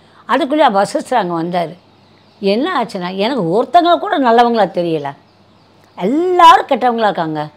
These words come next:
இத்தனைக்கும் அது கலியுகம் கூட கிடையாது. <laughs> அப்படி சொல்லியிருக்காரு விஸ்வாமித்திரர். வசிஷ்டர்கிட்ட கேட்டா, "எனக்கு ஒரு கெட்டவங்க கூட தெரியலப்பா"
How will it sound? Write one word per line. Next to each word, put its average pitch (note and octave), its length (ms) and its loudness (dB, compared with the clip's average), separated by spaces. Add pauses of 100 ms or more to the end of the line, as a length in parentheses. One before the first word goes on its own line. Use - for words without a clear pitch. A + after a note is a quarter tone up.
(500)
இத்தனைக்கும் C4+ 380 0
அது G3 80 -4
கலியுகம் G#3+ 460 0
கூட F#3+ 200 -8
கிடையாது. D#3 460 -12 (300)
<laughs> - 560 -18
அப்படி A3+ 340 -4
சொல்லியிருக்காரு F#3+ 640 -6 (280)
விஸ்வாமித்திரர். F3 680 -8 (220)
வசிஷ்டர்கிட்ட A3 640 -2
கேட்டா, F#3+ 300 -8
"எனக்கு E3 640 -6
ஒரு D#4+ 260 2
கெட்டவங்க E4+ 420 -6
கூட C#4 160 -4
தெரியலப்பா" E3+ 580 -8